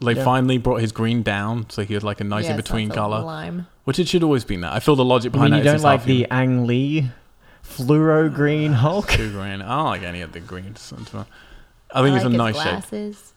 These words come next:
Speaker 1: Yeah, his character's great, and he was a right side of funny.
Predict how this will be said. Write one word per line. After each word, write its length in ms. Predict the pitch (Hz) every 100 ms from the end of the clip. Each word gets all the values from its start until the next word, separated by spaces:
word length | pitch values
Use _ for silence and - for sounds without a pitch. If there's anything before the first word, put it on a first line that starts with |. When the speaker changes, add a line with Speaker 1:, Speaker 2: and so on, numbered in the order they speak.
| _
Speaker 1:
Yeah, 260 | - 190 185
his 120 | 160
character's 360 | - 196 190 175
great, 260 | 190 180
and 100 | 165
he 40 | 180
was 100 | 165
a 40 |
right 200 | 143 139
side 240 | - 127 117
of 80 |
funny. 380 | - 101 98 98